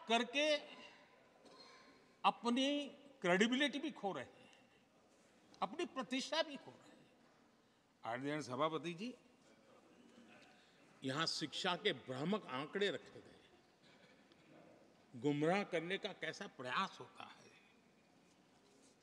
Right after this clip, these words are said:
पिछले दस वर्ष में एससी, एसटी students के लिए जो scholarship दी जाती है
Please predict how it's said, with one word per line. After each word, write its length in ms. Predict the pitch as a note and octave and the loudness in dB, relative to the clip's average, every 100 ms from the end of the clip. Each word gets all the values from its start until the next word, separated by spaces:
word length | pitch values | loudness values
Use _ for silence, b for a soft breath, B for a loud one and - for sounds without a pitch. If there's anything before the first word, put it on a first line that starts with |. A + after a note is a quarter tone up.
| _ _ - - - - _ _ - - - - _ - - _ _ _ _ _ - - _ - - - - | _ _ -20 -20 -20 -20 _ _ -20 -20 -20 -20 _ -20 -20 _ _ _ _ _ -20 -20 _ -20 -20 -20 -10
पिछले 300 | C3 D3+ D#3 A#2+ | -8 2 2 2
दस 240 | D3+ E3 C#3+ | 0 0 -2
वर्ष 220 | C3+ - | -10 -12
में 160 | A2+ - - - - _ _ - _ _ _ _ _ _ _ - | -18 -20 -20 -20 -20 _ _ -20 _ _ _ _ _ _ _ -2
एससी, 600 | D3+ C3+ - F3+ F3+ - | -2 -2 -4 -2 -2 -2
एसटी 480 | D3 D3+ - - E3+ | -4 -4 -6 -6 -6
students 480 | - C#3 C#3 D3+ A#2+ | -6 -12 -8 -8 -8
के 140 | C#3+ | -8
लिए 200 | C#3 C#3 | -4 -4
जो 120 | C3 C3+ | -4 -8
scholarship 580 | - A#2 B2+ C#3+ D3+ | -4 -4 -2 -4 -8
दी 200 | B2 C3 | -6 -6
जाती 320 | C3 C3+ C3 D#3 | -4 -6 -6 -8
है 140 | G3+ | -8